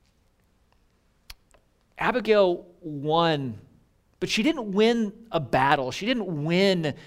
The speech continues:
against David. She didn't win against her husband. And let's be honest, she was the rightest one of them all. And yet, she didn't win at being right. She was right. Right? I mean,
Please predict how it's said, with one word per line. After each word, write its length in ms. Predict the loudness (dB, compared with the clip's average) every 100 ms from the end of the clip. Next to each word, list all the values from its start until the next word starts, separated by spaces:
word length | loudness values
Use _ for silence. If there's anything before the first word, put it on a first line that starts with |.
| -14 -6
against 480 | -2 -2 -2 -2
David. 360 | 2 2 2 -2
She 120 | -2
didn't 320 | -2 -2 -4
win 400 | 2 4 4 2
against 340 | -2 -4 -4 -4
her 80 | -4
husband. 540 | 0 0 0 -6 -6 -12 -10
And 120 | -4
let's 160 | -2 -2
be 200 | 2 4
honest, 280 | 4 2 0
she 240 | 2 4
was 240 | 4 2 2
the 100 | 2
rightest 880 | 2 8 10 10 8 2 0 0
one 380 | 0 2 4 2
of 240 | 0 0
them 180 | 2 2
all. 480 | 4 4 4 -2 _ _ _ _ _ _ _ _ _ _ _ _ _ _ _ _ _ -10
And 160 | -2
yet, 320 | 0 0 -2 -8
she 160 | -2
didn't 200 | -2 -2
win 360 | 0 2 0 -2
at 140 | -2
being 240 | -2 -2 -2
right. 420 | -2 -4 -12 -18 -6
She 180 | 0 2
was 160 | 4
right. 560 | 4 4 4 -2 -18 -20 _ _ _ _ _ _ _ _ _ -2
Right? 280 | 0 0 -6 _ _ _ _ _ _ _ _ _ -6
I 60 | -2
mean, 340 | -2 -4 -20